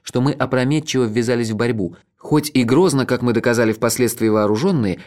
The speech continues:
но совершенно не представляя себе, что потребуется для этой борьбы. Мы были подобны слепому гиганту,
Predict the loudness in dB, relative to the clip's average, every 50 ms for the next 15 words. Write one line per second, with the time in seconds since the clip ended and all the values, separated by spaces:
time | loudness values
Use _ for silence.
0 | -10 -4 -2 0 0 0 0 0 0 0 0 0 0 0 0 2 0 0 -2 -2
1 | -4 -6 -2 -2 0 0 2 2 2 2 2 0 -2 0 0 0 -2 -2 -4 -6
2 | -2 -2 -2 -2 -2 -4 -2 -2 -2 0 0 0 -2 -2 -4 -4 -2 -2 -2 -2
3 | -2 -4 -4 -4 -4 -4 -6 -8 -12 _ _ _ _ _ _ _ -2 0 0 0
4 | 0 2 2 2 2 2 0 0 -2 0 0 -2 0 -2 -2 -2 -2 -4 -2 -2
5 | -2 -2 -2 -2 -2 -2 0 0 0 -2 -4 -6 -10 -12